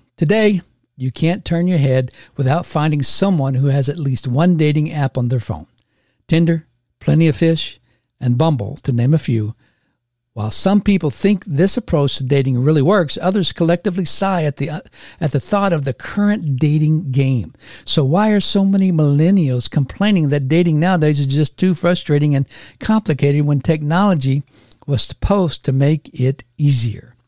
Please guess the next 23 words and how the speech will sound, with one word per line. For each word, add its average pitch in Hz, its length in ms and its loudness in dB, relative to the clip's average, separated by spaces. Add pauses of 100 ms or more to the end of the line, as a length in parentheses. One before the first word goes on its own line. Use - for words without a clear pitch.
(760)
The 160 120 0
individual 190 500 4
has 170 160 2
become 151 320 0
more 151 380 4
and 147 100 2
more 147 220 4
important 139 480 -2
in - 20 -10
today's 127 360 0
culture 127 360 -4
than 110 180 -4
ever 131 220 -2
before, 120 420 -4
and 104 140 -6
technology 147 540 -2
has 135 120 -2
played 135 280 -2
a - 20 -6
big 117 240 -2
role 123 240 0
in 107 100 -4
that. 92 220 -12